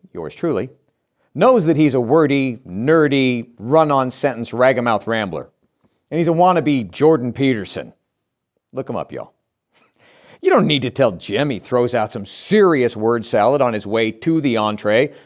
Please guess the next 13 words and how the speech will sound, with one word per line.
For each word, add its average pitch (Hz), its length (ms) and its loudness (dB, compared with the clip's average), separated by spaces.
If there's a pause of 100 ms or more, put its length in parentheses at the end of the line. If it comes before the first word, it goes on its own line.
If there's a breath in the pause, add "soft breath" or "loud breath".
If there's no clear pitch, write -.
(100)
main 123 320 0
course, 123 400 -4
meaning 127 420 -2
of 101 120 -2
his 101 100 -6
message. 107 540 -6 (1160)
But 147 140 0
maybe 147 540 -2 (580)
someone 277 380 -6
should 294 220 -8
have 277 100 -4
said 87 180 -4
something, 92 380 -10